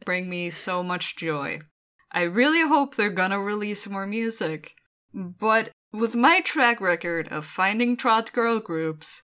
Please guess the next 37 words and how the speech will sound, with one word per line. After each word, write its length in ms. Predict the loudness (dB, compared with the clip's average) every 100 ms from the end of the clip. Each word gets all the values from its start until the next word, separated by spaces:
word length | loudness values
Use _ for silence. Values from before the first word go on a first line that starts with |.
| _
they're 320 | -8 -4 -2 -2
just 300 | -4 -6 -6
gonna 240 | -4 -6
disappear. 680 | -8 -8 -6 -2 2 0 -2 -12 -20 _
This, 300 | -14 -10 -10
this 420 | -10 -8 -8 -6 -4
happens 500 | 0 0 0 -4 -4
every 380 | -6 -6 -4
year. 420 | 0 2 2 2 -4 -8
Every 280 | -6 -4
year 140 | 0 0
I'm 120 | 0
like, 220 | -2 -4
"Oh, 120 | -6 -8
look 160 | -8
at 80 | -8
this 200 | -6 -6
trot 300 | -4 -2 -4
girl 240 | -2 -2 0
group," 240 | -2 -6 _
and 160 | -4 -4
then 140 | -4
they 100 | -6
just 220 | -8 -10 -6
vanish. 840 | 0 2 2 0 -2 -4 -6 -10 _
But 140 | -4 0
I 60 |
really 280 | 2 2 -2
hope 180 | -2 -4
that 160 | -4 -2
doesn't 280 | -4 -2
happen 440 | 2 2 2 -2 -4
for 160 | -6
the 100 | -8
two 200 | -8 -12
sisters, 480 | -6 -6 -4 -6 -6
'cause 340 | -12 -12 -12